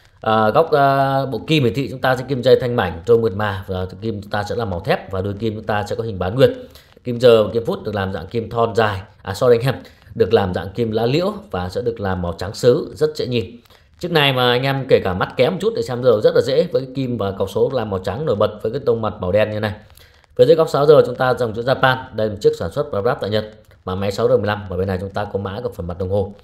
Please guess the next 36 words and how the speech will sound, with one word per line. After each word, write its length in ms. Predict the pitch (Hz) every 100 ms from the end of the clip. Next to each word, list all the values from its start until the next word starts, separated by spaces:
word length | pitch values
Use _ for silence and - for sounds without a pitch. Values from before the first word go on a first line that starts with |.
| _ _ _ _ _ _ _ _ -
Phải 120 | 85
nói 160 | 82 92
chiếc 140 | 123
đồng 80 | 101
hồ 60 |
rất 160 | 90 123
đẹp. 320 | 117 - - _ _ _ _ _ _ _
Kính 160 | 104 135
sa 180 | 156 123
phiên 220 | 131 117
khối 120 | 113 110
chống 160 | 117
sức, 200 | - 220
anh 120 | - 113
em 100 | 110
hoàn 120 | 101
toàn 140 | 95
yên 80 | 92
tâm 200 | 107 101
trong 140 | 101
quá 40 | 98
trình 120 | 101
sử 60 | 90
dụng 200 | 92 92
sẽ 60 | 101
không 120 | 104
lo 100 | 92
một 100 | 87
kính 180 | 92 110
ta 160 | 110
có 100 | 90
bất 160 | 92 -
kỳ 120 | 104
vấn 60 | 92
đề 100 | 98
gì. 240 | 107 -